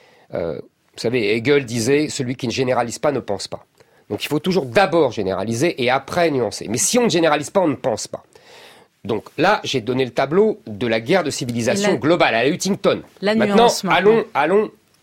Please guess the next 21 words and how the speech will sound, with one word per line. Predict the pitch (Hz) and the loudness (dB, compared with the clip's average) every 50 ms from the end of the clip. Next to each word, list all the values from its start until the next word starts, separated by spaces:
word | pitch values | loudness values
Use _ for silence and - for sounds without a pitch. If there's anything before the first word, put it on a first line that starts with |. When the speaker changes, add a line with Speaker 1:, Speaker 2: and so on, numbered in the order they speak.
| _ - | _ -4
Speaker 1:
allons | 123 135 160 190 175 | -2 0 2 2 2
vers | 156 139 127 | 2 0 0
les | 120 110 101 | -2 -2 0
individus. | 160 160 156 131 143 120 120 82 80 - | 0 0 0 0 -4 -6 -6 -6 -10 -14
Vous | - _ | -12 _
voyez, | - 135 190 - - | -2 0 0 0 -2
de, | 107 98 117 98 - - - _ - | -4 -6 -6 -6 -8 -10 -20 _ -8
du | 131 135 | -8 -6
plus | - 175 208 214 | -4 -2 0 2
la | 196 185 185 | 2 2 2
générale | 175 196 202 196 202 180 202 202 190 - | 4 4 4 6 6 6 6 4 2 2
au, | - 165 147 - | -2 -2 -2 0
au, | 147 139 131 127 | -2 -2 -2 -4
au, | 107 - - _ _ - | -8 -10 -14 _ _ -4
au | 147 127 | -4 -4
plus | - 139 - | -4 -4 -2
particulier. | - 147 - - - 117 - 117 90 73 78 - _ _ _ _ - - - - _ _ _ _ - | -2 -2 -4 -4 -8 -10 -8 -8 -8 -8 -10 -14 _ _ _ _ -20 -20 -20 -20 _ _ _ _ 2
Évidemment | 190 214 202 147 151 131 143 135 156 185 208 214 190 | 4 4 4 2 2 2 2 2 4 4 4 2 2
qu'il | - - - 147 127 120 | -2 -6 -6 -6 -2 0
y | 117 131 | 2 2
a | 123 - | 2 2